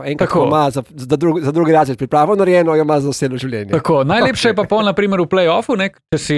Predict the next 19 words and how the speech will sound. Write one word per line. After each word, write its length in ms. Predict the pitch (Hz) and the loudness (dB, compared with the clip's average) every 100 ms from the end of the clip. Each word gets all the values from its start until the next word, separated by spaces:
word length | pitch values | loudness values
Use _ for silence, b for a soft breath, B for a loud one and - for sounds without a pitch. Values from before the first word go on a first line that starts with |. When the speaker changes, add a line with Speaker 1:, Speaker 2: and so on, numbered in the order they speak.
| 143 | -2
Speaker 2:
če 220 | - 147 | -2 -2
komentiraš 480 | 147 151 139 180 156 | -2 -2 0 -2 0
samo 240 | 165 175 170 | -2 -2 -2
eno 220 | 170 156 | -2 -2
serijo, 500 | - 147 190 226 196 | -2 0 0 -2 -2
Speaker 1:
Ja. 120 | - | -2
Speaker 2:
ke 80 | 180 | 0
dejansko 520 | 165 170 180 - 170 | 0 0 -2 -2 -2
veš 320 | 147 175 156 | 0 0 -2
vse, 240 | 151 - 180 | -4 -2 -2
kar 200 | - 143 | -2 -4
se 160 | - | -2
je 60 | 147 | -2
na 100 | 139 | -2
prejšnjih 360 | 135 147 - 127 | -2 -4 -4 -4
tekmah 300 | 139 - 120 | -4 -4 -4
dogajalo 560 | 147 170 180 170 160 - | 0 2 2 2 0 0
in 240 | 151 | -2
v 60 | 139 | -2